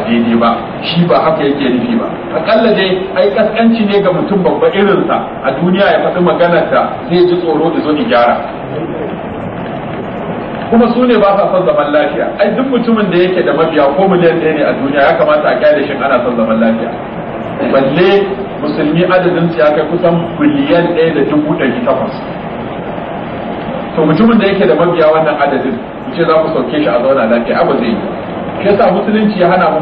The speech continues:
musu kana, yace, "Wala tasubbu allazina yad'una min dunillah fa yasubbu Allaha aduwwan bighairi ilmi." Kar ku zagi wasu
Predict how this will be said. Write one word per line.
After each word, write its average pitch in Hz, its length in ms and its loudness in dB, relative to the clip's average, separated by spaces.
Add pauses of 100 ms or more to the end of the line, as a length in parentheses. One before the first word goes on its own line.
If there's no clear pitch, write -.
musu 156 320 0
kana, 151 240 2 (400)
yace, 170 180 0
"Wala 240 300 4
tasubbu 170 480 -2
allazina 160 480 2
yad'una 170 480 2
min 170 200 2
dunillah 202 520 4 (320)
fa 165 80 -2
yasubbu 175 480 0
Allaha - 720 2
aduwwan - 340 0
bighairi 120 380 -2
ilmi." 226 260 0 (540)
Kar 254 160 2
ku 214 160 2
zagi 160 400 2
wasu 180 340 4